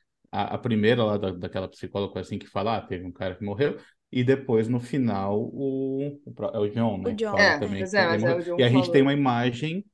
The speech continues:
Speaker 1: tipo, do, do
Speaker 2: Dele
Speaker 1: corpo es-,
Speaker 2: flutuando.
Speaker 1: é, esquer-, só que, tipo assim, imagens a gente tem pelo fi-, durante o filme todo, assim,
Speaker 2: É,
Speaker 1: tipo,
Speaker 2: então.
Speaker 1: é, esse tipo de inserção de,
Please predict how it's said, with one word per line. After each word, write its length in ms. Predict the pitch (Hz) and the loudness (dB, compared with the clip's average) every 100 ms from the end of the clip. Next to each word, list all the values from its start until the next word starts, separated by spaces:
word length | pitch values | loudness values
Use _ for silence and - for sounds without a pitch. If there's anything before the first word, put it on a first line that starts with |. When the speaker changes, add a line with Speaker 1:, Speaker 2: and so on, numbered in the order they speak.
| _ _ - | _ _ -20
Speaker 1:
tipo, 260 | - 139 123 | -10 -4 -4
do, 560 | 117 123 123 123 117 | -4 -8 -4 0 0
do 140 | 113 214 | 0 0
Speaker 2:
Dele 140 | 226 | 0
Speaker 1:
corpo 180 | 120 240 | 0 -2
es-, 100 | 123 | -4
Speaker 2:
flutuando. 100 | 165 | -4
Speaker 1:
é, 200 | 214 107 | -4 -4
esquer-, 300 | - - - - _ | -4 -6 -8 -10 _
só 160 | - 165 | 0 0
que, 60 | 165 | 2
tipo 100 | 190 | -2
assim, 220 | 170 110 | 0 0
imagens 600 | 120 117 113 135 147 135 | 4 4 4 2 0 -2
a 40 | 147 | -4
gente 200 | 151 - | -4 -6
tem 120 | 156 | -4
pelo 180 | 151 147 | -4 -4
fi-, 120 | - - - | -6 -12 -2
durante 320 | 135 131 123 | 0 0 -4
o 40 | |
filme 200 | - 143 | -6 -4
todo, 260 | 143 151 101 | 2 2 0
assim, 200 | - 95 | -4 -8
Speaker 2:
É, 180 | - 98 | -8 -4
Speaker 1:
tipo, 120 | 98 | -4
Speaker 2:
então. 200 | 98 101 101 - - 110 110 | -4 -4 -4 -4 -4 -4 -2
Speaker 1:
é, 120 | 113 113 120 | 0 0 0
esse 140 | 113 | -2
tipo 200 | - 117 | -6 -6
de 80 | 113 | -4
inserção 540 | 113 - 107 - 107 107 | -4 -2 -6 -4 -6 -4
de, 300 | 101 101 | -4 -6